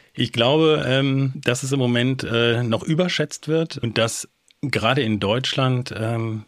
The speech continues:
viele auch so ein bisschen Angst haben vor dem Thema. Insbesondere, ähm, in unserer Branche, ähm,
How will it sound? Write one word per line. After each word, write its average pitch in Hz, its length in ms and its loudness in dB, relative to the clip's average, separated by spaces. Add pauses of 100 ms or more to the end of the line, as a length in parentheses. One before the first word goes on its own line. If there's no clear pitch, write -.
viele 120 400 0 (100)
auch - 140 -2
so 117 80 0
ein 101 80 0
bisschen - 340 -6
Angst 120 400 -2
haben 151 400 -2 (180)
vor 151 180 -2
dem 143 180 -4
Thema. 160 420 -2 (520)
Insbesondere, 117 1000 0
ähm, 107 180 0
in 117 100 -2
unserer 110 320 0
Branche, 135 720 -2
ähm, 117 400 -10